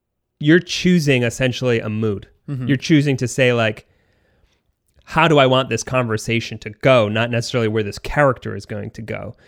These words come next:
Speaker 1: And I could buy that. That's fine. I think that's sort of interesting 'cause, like, it's a way about, like, developing w-, how would the conversation go with this character that I know if I kind of choose something that's a little more optimistic than it is pessimistic.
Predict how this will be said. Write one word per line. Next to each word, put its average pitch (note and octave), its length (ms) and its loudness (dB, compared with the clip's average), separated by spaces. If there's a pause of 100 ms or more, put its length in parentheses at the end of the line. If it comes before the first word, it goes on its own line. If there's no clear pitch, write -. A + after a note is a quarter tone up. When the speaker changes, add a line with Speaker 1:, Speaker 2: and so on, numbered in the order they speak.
(280)
Speaker 1:
And D#3+ 140 2
I G3+ 80 4
could F#3 220 0
buy E3+ 280 4
that. A#2 220 0
That's D3 180 -2
fine. B2+ 380 2
I A2+ 100 0
think C#3 220 -4
that's A#2+ 180 -2
sort C3 240 0
of B2 80 -2
interesting C3+ 540 -2
'cause, A#2 240 -6
like, A2+ 180 0
it's A2+ 180 -6
a B2 60 -2
way A#2 240 4
about, A#2 280 2
like, G#2+ 280 -6 (760)
developing A#2 920 0 (1080)
w-, C3 220 -4
how C3+ 340 2
would C#3 160 6
the B2+ 80 0
conversation B2 1040 -2
go A#2+ 180 2
with A#2+ 160 -2
this B2+ 180 -4
character A#2 680 0
that A2+ 180 0
I A2 100 0
know A#2+ 300 2
if A2+ 240 -2
I G#2 140 -2
kind A2 260 -6
of G#2+ 360 -8 (680)
choose G#3 320 2
something C#3+ 400 0
that's B2+ 180 0
a C3 60 -2
little B2+ 240 2
more A#2 200 0
optimistic A2 760 -6
than G2+ 120 -8
it G2 140 -10
is G2+ 260 -10
pessimistic. - 800 -12